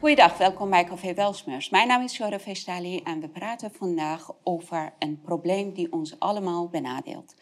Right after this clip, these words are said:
Een crisis die, net als vele andere crisissen van nu, geen enkele logica hebben. En, eh, lijkt dat ze ook niet mogen opgelost worden. Eh, stikstofprobleem, problemen met natuur en nog veel meer,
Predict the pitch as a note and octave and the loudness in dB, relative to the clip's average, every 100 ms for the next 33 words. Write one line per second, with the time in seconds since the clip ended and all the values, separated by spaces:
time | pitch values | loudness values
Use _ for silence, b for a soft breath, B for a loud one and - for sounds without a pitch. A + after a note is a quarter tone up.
0 | B B B B B - A#3 B3 B3 B3 | B B B B B 0 4 4 2 0
1 | C4+ - G3+ G3 - F#3 F3 F3 E3+ E3 | 2 2 0 -2 -6 0 4 4 2 -4
2 | - G3 F3+ F3+ E3+ E3+ E3+ D#3+ D#3+ E3 | -2 0 2 2 2 -2 -2 -2 -4 -8
3 | D3+ D#3+ - D#3+ D3+ D3+ D3 B B B | -10 -10 -4 0 2 2 -2 B B B
4 | - - A#3 F#3 G3 G3 F#3+ F3 D#3+ E3 | -8 0 2 2 0 0 0 0 0 -2
5 | - - D#3 D3+ C#3+ C#3 C#3+ E3 B B | -6 -6 -4 -4 -4 -6 -8 -10 B B
6 | B - F3 E3 E3 D#3 D3+ - - _ | B -2 4 6 4 2 -2 -8 -18 _
7 | _ _ _ _ _ _ D#3+ D#3+ F#3+ F#3 | _ _ _ _ _ _ 0 4 2 0
8 | - - E3+ - D#3 D#3 E3+ E3 G3+ A3 | -10 -8 -8 -2 -2 -2 -2 2 2 2
9 | F3+ F3 - - E3 - F3 - - - | 2 2 2 -2 -2 -6 -10 -6 -2 -2
10 | - - _ B B B B B - F3 | -4 -10 _ B B B B B -2 2
11 | D#3+ D3+ D#3+ - - - F#3+ - G3+ G3 | 2 0 -4 -12 -12 0 0 2 -2 -2
12 | F#3 E3+ E3+ E3 E3 - _ - D#3+ D#3 | -2 0 0 -2 -4 -10 _ -10 -4 -2
13 | D3+ D3+ D#3 D3+ - E3+ E3+ F3 - _ | 0 0 -2 -6 0 2 2 0 -8 _
14 | - D3+ D3+ D3+ D3+ D3+ C#3+ D3 C#3+ D3+ | -4 -2 -2 -4 -2 -2 0 0 0 -4